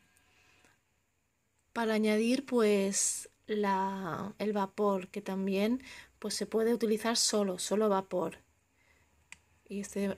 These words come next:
este botón también es para apagarlo, como habéis visto, lo presionamos así de manera prolongada y bueno, y se nos apaga.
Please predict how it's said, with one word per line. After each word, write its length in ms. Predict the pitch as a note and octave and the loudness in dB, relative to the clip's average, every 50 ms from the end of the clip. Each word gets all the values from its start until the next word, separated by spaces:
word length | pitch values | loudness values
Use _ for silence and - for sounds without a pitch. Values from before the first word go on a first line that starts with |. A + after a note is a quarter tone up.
| - | -6
este 280 | - G#3+ - - - G#3+ | -8 -10 -8 -6 -4 -2
botón 520 | A3 A3+ A3 - - C4+ C#4 C#4+ D4 C#4 | -2 -2 -2 0 0 0 2 2 0 0
también 300 | - A3 G#3 G#3 G#3+ A3 | 0 0 2 2 2 2
es 100 | A3+ - | 2 2
para 400 | - G#3+ A3+ A3 A#3 B3 C#4 - - - | 2 2 4 4 4 2 0 -2 -4 -6
apagarlo, 840 | A3 G#3+ - G#3+ G3+ G3+ G3 F#3+ G3 G3+ G#3 A3+ A#3+ D4 F#4 A4+ A#4+ - _ _ _ _ _ - | -6 -4 -2 -2 -2 0 0 0 0 0 0 2 2 2 2 2 -2 -6 _ _ _ _ _ -8
como 180 | - G#3 G#3 | -4 -2 0
habéis 240 | G3+ G3+ G3+ G3+ G3 | 0 0 0 0 0
visto, 460 | G3+ A3 A3 - - - D#4+ E4+ F4 - - - - - - - _ - | 0 0 -2 -2 0 0 0 0 0 -4 -12 -18 -18 -18 -20 -18 _ -6
lo 140 | A3+ A3 | -4 -2
presionamos 880 | - G#3+ G#3+ G#3+ - G#3 G#3 G#3+ G#3+ A3+ A#3 B3+ C#4+ D#4 E4 D#4 - - | 0 0 0 0 2 2 2 2 2 2 2 0 0 0 -2 -2 -4 -4
así 400 | - A3 G#3+ - - A3+ A3 A3+ | -2 -2 -2 -2 0 0 2 2
de 100 | A3 A3 | 2 4
manera 320 | G#3+ G#3+ A3 G#3+ G#3 G#3 G3+ | 2 2 2 2 2 0 0
prolongada 680 | G#3 G3+ G3+ G#3 G#3 G#3 G#3 G#3+ A3 A#3 C4 D#4+ F#4 - - - - - - _ - | 0 0 2 2 2 2 2 0 0 0 0 0 -2 -4 -8 -14 -14 -16 -16 _ -4
y 140 | B3 B3+ | -2 0
bueno, 320 | A#3 A3 G#3+ G#3+ A#3 B3+ B3+ - | 0 2 2 2 0 0 0 -2
y 80 | B3 | -2
se 120 | - - G#3+ | -2 0 0
nos 220 | G#3 G3+ G3+ - | -2 -2 -2 -4
apaga. 420 | G3+ G3+ - F#3+ G3+ G#3 G#3 A#3 | -6 -6 -6 -4 -2 -2 -2 -4